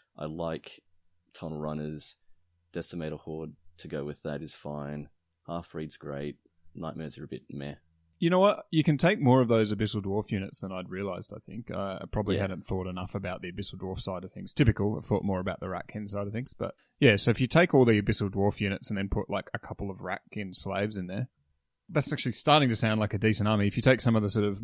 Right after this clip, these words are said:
Speaker 2: more maligned Abyssal Dwarf units, who we do have an S tier.
Speaker 1: Mm.
Speaker 2: But I suppose that's a good segue to Abyssal Dwarves themselves. So I wanted to talk a little bit more about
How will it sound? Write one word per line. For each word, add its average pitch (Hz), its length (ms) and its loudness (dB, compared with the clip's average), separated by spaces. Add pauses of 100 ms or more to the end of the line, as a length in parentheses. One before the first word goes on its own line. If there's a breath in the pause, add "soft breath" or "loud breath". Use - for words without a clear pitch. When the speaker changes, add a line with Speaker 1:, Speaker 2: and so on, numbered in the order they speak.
(160)
Speaker 2:
more 117 260 8
maligned 104 760 2 (580)
Abyssal 101 320 -2
Dwarf 98 320 0
units, 98 360 -2
who 101 120 0
we 101 100 0
do 117 160 6
have 98 140 2
an 95 100 -2
S 104 180 -2
tier. - 280 -8 (680)
Speaker 1:
Mm. - 200 -6 (280)
Speaker 2:
But 147 100 8
I - 40 6
suppose 180 220 8
that's 165 180 4
a 120 40 6
good 107 360 4 (100)
segue 104 540 2 (100)
to 101 480 4 (160)
Abyssal 107 360 4
Dwarves 104 240 4
themselves. 110 460 6
So 127 120 4
I 117 40 8
wanted 143 260 8
to 110 80 -6
talk 113 220 6
a 110 40 6
little 98 200 8
bit 98 140 2
more 95 160 0
about 90 280 -4